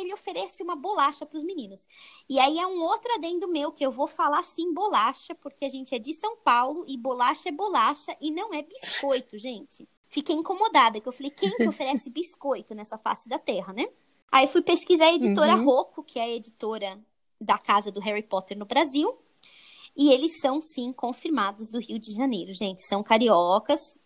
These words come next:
Speaker 1: Explicadíssimo
Speaker 2: Ah, tá
Speaker 1: por que
Speaker 2: explicado.
Speaker 1: que é biscoito e não bolacha. Aqui vai ser bolacha, sinto muito,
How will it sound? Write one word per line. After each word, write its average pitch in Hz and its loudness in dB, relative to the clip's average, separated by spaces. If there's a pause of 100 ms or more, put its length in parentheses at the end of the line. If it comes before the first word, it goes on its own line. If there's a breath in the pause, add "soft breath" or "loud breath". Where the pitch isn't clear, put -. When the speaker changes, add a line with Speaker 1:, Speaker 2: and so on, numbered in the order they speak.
(100)
Speaker 1:
Explicadíssimo 320 2
Speaker 2:
Ah, 202 4
tá 220 4 (140)
Speaker 1:
por 240 0
que 214 2
Speaker 2:
explicado. - -2
Speaker 1:
que 339 -2
é 294 -2
biscoito 285 0
e 285 -4
não 277 0
bolacha. 262 2 (500)
Aqui 240 0
vai 254 6
ser - 0
bolacha, 285 6
sinto 285 -10
muito, 269 -6